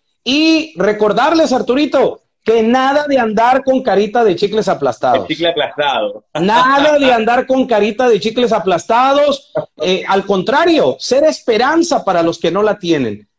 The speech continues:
Speaker 1: Eso es
Speaker 2: Amén.
Speaker 1: el gran discipulado. El discípulo es el que da esperanza, el discípulo es el que trae fuego,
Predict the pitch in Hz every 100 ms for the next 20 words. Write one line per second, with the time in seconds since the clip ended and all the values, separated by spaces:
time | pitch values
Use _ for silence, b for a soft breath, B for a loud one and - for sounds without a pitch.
0 | _ 277 320 285 269 254 277 302 - 120
1 | 185 160 208 247 240 220 202 - 147 139
2 | 117 104 _ _ _ 202 220 233 220 320
3 | 320 - 311 269 269 269 - 185 196 214
4 | - 196 151 147 143 127 151 143 214 208
5 | 320 311 285 269 269 269 202 196 214 247
6 | - 151 190 220 170 131